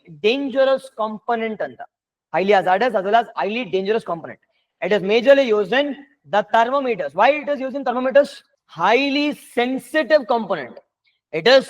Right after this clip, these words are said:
highly sensitive a component. Highly sensitive component ಅಂತ ಕರಿತೀವಿ. Now,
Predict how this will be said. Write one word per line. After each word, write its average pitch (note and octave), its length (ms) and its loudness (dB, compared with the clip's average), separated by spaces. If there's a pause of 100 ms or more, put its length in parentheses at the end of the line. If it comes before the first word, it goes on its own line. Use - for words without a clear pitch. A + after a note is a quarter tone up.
(100)
highly B3+ 560 0
sensitive A#3+ 800 0 (560)
a G#3 120 4 (120)
component. G3+ 440 -4 (880)
Highly G3 300 0 (540)
sensitive A#3+ 560 0 (140)
component A#3 560 -2
ಅಂತ G#3+ 180 -6
ಕರಿತೀವಿ. B2+ 340 -10 (640)
Now, D#4 80 6